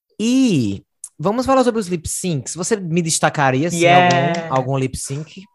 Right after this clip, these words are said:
Speaker 1: desses quatro que aconteceram?
Speaker 2: Olha, eu acho que talvez você sur-, surpreenda, mas o meu lip sync favorito até agora foi o do episódio três,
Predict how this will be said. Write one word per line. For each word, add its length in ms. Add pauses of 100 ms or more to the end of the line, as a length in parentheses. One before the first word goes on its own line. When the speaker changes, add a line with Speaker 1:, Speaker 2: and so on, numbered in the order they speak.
(160)
Speaker 1:
desses 320
quatro 280
que 60
aconteceram? 680 (1200)
Speaker 2:
Olha, 800
eu 360
acho 680 (200)
que 760 (640)
talvez 500
você 920 (1400)
sur-, 380
surpreenda, 1200 (580)
mas 220
o 40
meu 140
lip 200
sync 280
favorito 600
até 200
agora 520 (120)
foi 280
o 80
do 80
episódio 520
três, 440